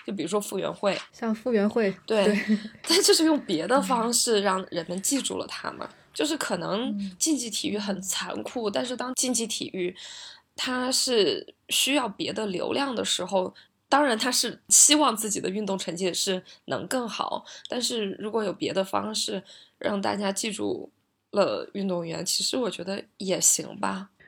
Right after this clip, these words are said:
Speaker 2: 对，我觉得一个是运动员自己心态要调整，就是你不一定要靠拿冠军才让别人知道，还有一个就是作为观众来说，就是奥运会毕竟是一个，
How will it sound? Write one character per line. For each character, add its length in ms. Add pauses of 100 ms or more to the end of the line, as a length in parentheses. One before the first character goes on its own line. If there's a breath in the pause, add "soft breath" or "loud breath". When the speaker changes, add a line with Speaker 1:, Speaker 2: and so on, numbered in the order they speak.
(120)
Speaker 2:
对， 120
我 100
觉 100
得 60
一 60
个 100
是 180
运 100
动 140
员 160
自 140
己 80
心 180
态 140
要 100
调 220
整， 200
就 120
是 60
你 200 (240)
不 80
一 60
定 120
要 160
靠 200
拿 180
冠 220
军 260
才 180
让 340
别 140
人 140
知 80
道， 100
还 140
有 60
一 20
个 60
就 100
是 140
作 140
为 80
观 200
众 140
来 140
说， 360 (640 loud breath)
就 120
是 180
奥 200
运 100
会 200
毕 140
竟 160
是 160
一 100
个， 320